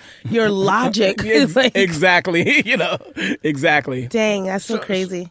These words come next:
Speaker 3: so you, so you working in I B M,
Speaker 2: Mm-hmm.
Speaker 3: and, um, when did you decide to get? I know that, uh, you, you had the number one nightclub back in the day, which, if for the internets that don't know, let them know what the name of that club was.
Speaker 2: That club was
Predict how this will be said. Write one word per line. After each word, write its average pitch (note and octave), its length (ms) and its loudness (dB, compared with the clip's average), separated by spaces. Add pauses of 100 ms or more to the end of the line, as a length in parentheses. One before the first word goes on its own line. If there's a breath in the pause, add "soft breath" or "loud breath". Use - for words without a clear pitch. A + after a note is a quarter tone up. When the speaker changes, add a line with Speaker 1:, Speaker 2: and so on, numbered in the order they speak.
Speaker 3:
so G3+ 220 -4
you, F#3+ 200 -4
so F#3+ 180 -6
you F#3 220 -4
working F#3+ 320 -4
in E3+ 80 -4
I C#3+ 200 -6
B A#2 160 -12
M, G#2 260 -12
Speaker 2:
Mm-hmm. D3 300 -2 (200)
Speaker 3:
and, A#2+ 440 -10
um, A2+ 360 -14 (1160)
when F3 520 -6
did G3 200 -12
you E3+ 380 -8 (580)
decide C#3 520 -6
to C3+ 180 -10
get? C3 240 -8
I C3 80 -8
know C3+ 200 -6
that, B2+ 240 -10 (140)
uh, A#2+ 180 -10
you, A#2 300 -14
you C3+ 120 -16
had C#3 260 -8
the C3 80 -12
number B2+ 240 -8
one B2 220 -10
nightclub B2+ 440 -10
back B2+ 220 -14
in B2+ 60 -14
the B2 80 -12
day, B2 200 -12
which, A#2+ 260 -14
if - 140 -16
for B2 100 -14
the G#2 60 -12
internets B2 360 -12
that B2 160 -14
don't B2 200 -12
know, C3+ 280 -10 (200)
let E3 140 -6
them E3 160 -8
know D3 160 -6
what C#3 220 -8
the D#3 120 -14
name C#3 200 -10
of C3 60 -12
that C3 100 -12
club E3+ 200 -12
was. - 260 -16
Speaker 2:
That F#3 160 -6
club G3 200 -2
was D3+ 320 -10